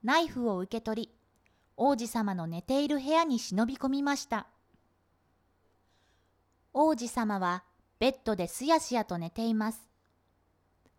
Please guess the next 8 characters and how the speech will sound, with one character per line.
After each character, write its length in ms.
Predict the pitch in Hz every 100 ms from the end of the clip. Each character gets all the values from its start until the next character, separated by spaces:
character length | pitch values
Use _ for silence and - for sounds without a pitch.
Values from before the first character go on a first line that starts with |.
| _ _ _ _ _ _ _ _ _ -
「王 180 | 269 247
子 80 | 233
様、 420 | 240 226 262 254 _ _ _ _ _ _ -
さ 200 | - 294
よ 160 | 320
う 40 | 320
な 140 | 330
ら。」 160 | 339